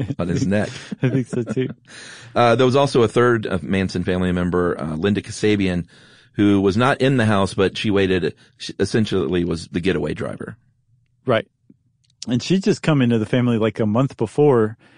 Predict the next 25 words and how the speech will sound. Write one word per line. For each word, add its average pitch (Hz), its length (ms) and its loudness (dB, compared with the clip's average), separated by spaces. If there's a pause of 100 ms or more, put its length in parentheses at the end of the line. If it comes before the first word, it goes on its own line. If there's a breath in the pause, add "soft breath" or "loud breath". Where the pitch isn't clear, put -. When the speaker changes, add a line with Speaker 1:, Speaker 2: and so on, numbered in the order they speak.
(160 soft breath)
Speaker 1:
And 123 80 -4
apparently 170 420 2
the 127 100 2
reason 127 240 0
she 135 220 -2
was 123 180 0
out 127 260 2
with 143 220 0
them 117 240 0
was 117 160 0
because 120 300 -4
she 156 100 -4
was 139 140 -2
the 127 100 0
only 127 160 2
one 120 140 0
with 107 140 -6
a 113 40 -6
valid 117 360 0
driver's 120 420 -2
license 104 320 -4
out 110 160 -2
of 104 80 -4
that 104 180 -6
group. - 420 -8